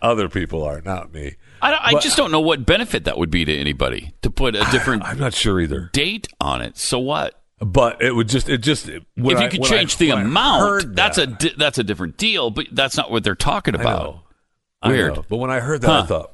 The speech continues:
Speaker 1: "Hmm, maybe that's a good idea to start making sure I just put twenty twenty."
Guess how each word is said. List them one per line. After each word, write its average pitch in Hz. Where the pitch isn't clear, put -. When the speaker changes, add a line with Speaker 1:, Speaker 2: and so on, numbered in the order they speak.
Speaker 1:
"Hmm, 78
maybe 139
that's 127
a 120
good 120
idea 113
to 95
start 98
making 92
sure 98
I 92
just 98
put -
twenty 98
twenty." -